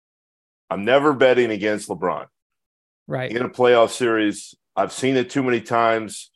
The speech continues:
Speaker 1: LeBron will find a way. I'm not doing it unless
Speaker 2: I'm not sure I thought he'd be still doing this at age thirty-eight when I started saying that, but go on.
Speaker 1: Well, so, all right. So this, this leads perfectly into the question. As I watch this series,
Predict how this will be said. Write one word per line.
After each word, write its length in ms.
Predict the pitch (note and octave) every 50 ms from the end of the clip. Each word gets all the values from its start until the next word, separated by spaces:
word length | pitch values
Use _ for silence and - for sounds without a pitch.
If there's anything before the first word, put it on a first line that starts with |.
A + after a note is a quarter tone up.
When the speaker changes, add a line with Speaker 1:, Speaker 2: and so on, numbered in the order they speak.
| _ _ _ _ _ _ _ _ _ -
Speaker 1:
LeBron 800 | F#2 E2 - G#2 A2 A#2 B2 B2+ B2+ B2+ B2+ B2 B2 - - _ _ _ _ _ _
will 180 | D#3+ G2+ G2+
find 420 | G2+ - - B2 B2 B2+ B2+ B2+ A#2+
a 60 | A#2
way. 360 | A2+ A#2 A2+ G#2 F#2+ E2+ D#2+
I'm 140 | D#2+ F2 G#2
not 300 | B2 B2+ B2 - G#2+ F2+
doing 260 | C3+ C#3+ D3+ C#3+ C3
it 180 | B2+ A#2+ A2 - A2
unless 520 | G#2+ G#2 G#2+ A2 A#2 A#2+ A#2+ G#2+ - -
Speaker 2:
I'm 120 | F3+ G3+
not 160 | A3 A#3+ A#3 -
sure 180 | - C4 B3
I 120 | A3 G3 -
thought 280 | - - G#3+ G#3 F#3+
he'd 160 | - G3+ F#3+
be 80 | E3 F3
still 220 | - - G3+ F#3
doing 220 | E3 E3+ F#3 F#3 F3
this 140 | D3+ - E3+
at 60 | D#3+
age 160 | D3+ C3+ -
thirty-eight 380 | - E3+ D#3+ D3+ D#3 D#3+ D#3+ D3
when 120 | C#3 C#3
I 40 | C3+
started 280 | C3 D#3+ D3 C#3 B2+
saying 280 | - - D#3+ D3 C#3+ C#3+
that, 180 | C#3+ C#3 C3+ -
but 80 | D#3+
go 240 | D3 F#3+ G#3 G3 F#3
on. 240 | E3+ E3 D#3+ C#3+ - _ _
Speaker 1:
Well, 180 | C#3 D3 D3
so, 320 | - - G3 F3+ D3+ - -
all 140 | - F#3 F3+
right. 300 | D#3 C#3+ D#3 F#3 - - - _ _ _ _ _ _ _
So 220 | - - D3+ B2
this, 400 | G#2 G2+ C3+ D#3 D3 C#3+ - -
this 320 | - A#2+ B2+ C3 B2+ C3
leads 280 | B2 A#2 C3 C3 A2+ -
perfectly 600 | - C3 B2 B2+ A2+ A#2+ A#2+ - A#2+ A2 A2 G#2+
into 200 | G#2+ G2+ G2+ G2
the 120 | F#2 G2
question. 500 | - - E3 D#3+ C#3 - - - E2+ D2 - -
As 180 | - G3+ G3 -
I 100 | B2 C3+
watch 360 | C#3 B2+ C#3 C#3+ C#3 C#3 -
this 240 | C3 C#3+ C#3+ C3+ -
series, 540 | - G#3 F#3+ E3 A2 F2 C2+ D2 - -